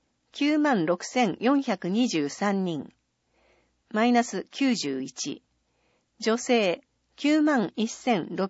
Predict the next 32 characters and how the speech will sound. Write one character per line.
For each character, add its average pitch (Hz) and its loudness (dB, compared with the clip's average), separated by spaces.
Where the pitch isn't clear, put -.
百 277 0
四 277 4
十 151 -2
八 180 -2
人。 139 -6
プ 214 -6
ラ 226 4
ス 208 -6
百 190 -4
五。 151 -4
世 240 0
帯 285 0
数、 - -10
七 240 2
万 240 2
四 220 2
千 196 -2
一 208 -4
世 247 2
帯。 127 -6
マ 196 0
イ 233 2
ナ 233 0
ス - -6
百 196 -6
二 233 2
十 139 -6
三。 147 -8
十 285 2
二 311 4
月 311 0
の 180 0